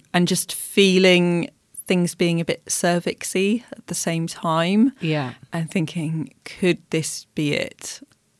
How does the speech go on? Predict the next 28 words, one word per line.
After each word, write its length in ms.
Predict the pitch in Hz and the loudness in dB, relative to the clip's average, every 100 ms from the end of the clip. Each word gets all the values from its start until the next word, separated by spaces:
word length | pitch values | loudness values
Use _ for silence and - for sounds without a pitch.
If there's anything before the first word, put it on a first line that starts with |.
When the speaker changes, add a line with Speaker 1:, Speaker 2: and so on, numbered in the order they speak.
| _ | _
Speaker 2:
Did 140 | - 175 | -2 6
you 80 | 196 | 6
Speaker 1:
And 80 | |
Speaker 2:
ever 80 | 196 | 6
Speaker 1:
the 60 | 180 | 4
Speaker 2:
examine 340 | 190 214 202 | 4 4 6
yourself 480 | 180 - 135 127 - | 4 2 -2 -2 -2
internally 480 | 147 143 160 147 131 | -2 0 -2 -2 -4
at 40 | - | -6
that 140 | - | -4
point? 100 | 185 | 4
Speaker 1:
Yeah, 260 | 220 226 208 | 6 6 6
so 200 | - 214 | 4 2
I'd 160 | 190 | 4
been 240 | 226 247 240 | 4 6 4
examining 500 | - 196 196 180 165 | 0 0 2 2 0
myself, 480 | 156 147 147 147 | -2 -2 -2 0
and 80 | 180 | 4
I'd 140 | 185 185 | 4 4
actually 480 | - - 214 202 - | 2 0 0 0 4
asked 580 | 180 180 - - - | 4 4 0 -10 -10
my 200 | 160 165 | -6 -2
midwife 560 | 165 175 180 156 156 - | 0 0 0 -2 -4 -4
to 120 | - | -10
examine 460 | - - 160 151 156 | -8 -4 -2 -2 -2
me 460 | 151 151 147 147 _ _ _ _ _ | -2 0 -2 -6 _ _ _ _ _
at 560 | 156 - - - - - _ | -6 -6 -6 -14 -12 -14 _
the 420 | 160 151 143 147 | -6 -4 -4 -6